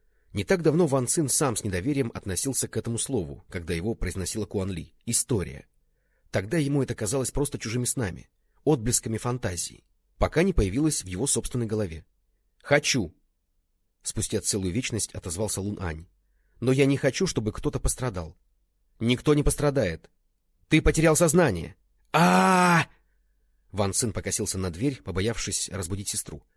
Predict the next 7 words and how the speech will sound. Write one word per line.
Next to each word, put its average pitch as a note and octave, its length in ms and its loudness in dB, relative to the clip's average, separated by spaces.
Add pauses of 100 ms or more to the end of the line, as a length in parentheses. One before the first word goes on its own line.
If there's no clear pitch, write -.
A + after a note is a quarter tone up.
"Что - 260 4
ты A3 100 4
предлагаешь?" G#2 640 2 (720)
Уже F#2 220 -4
тише - 260 -4
продолжил G2 500 -6
он. D#2 220 -10